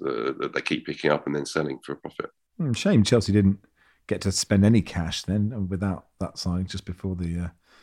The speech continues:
Speaker 2: the deadline. Um, Simeon says, "Hi team, when did faking injuries become so common in football and where did it originate? Is it worse now than ever because of V A R?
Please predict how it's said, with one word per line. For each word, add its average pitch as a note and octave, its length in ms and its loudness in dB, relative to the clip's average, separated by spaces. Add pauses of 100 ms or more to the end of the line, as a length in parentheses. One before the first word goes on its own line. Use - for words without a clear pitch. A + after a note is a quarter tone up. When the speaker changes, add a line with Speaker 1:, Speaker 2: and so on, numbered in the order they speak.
(260)
Speaker 2:
the F2 80 -4
deadline. G2+ 560 4
Um, B2 320 8
Simeon A3+ 440 8
says, G#2 400 6
"Hi G#3+ 120 4
team, A#2+ 360 4
when A3+ 160 4
did C#3+ 160 2
faking D3+ 500 4
injuries B2 340 6
become G#2 300 0
so A#2+ 220 6
common D#3 360 6
in G2+ 140 8
football F#2+ 420 -2 (280)
and A2 120 6
where C#3+ 160 10
did D#3 140 6
it C3+ 100 6
originate? C3+ 540 4
Is G#2+ 140 4
it E3 100 0
worse D3+ 300 8
now A#2+ 180 8
than A2 100 8
ever G#2 220 6
because F#2+ 260 0
of F#2 100 0
V G2 180 4
A F2+ 180 0
R? E2+ 280 -6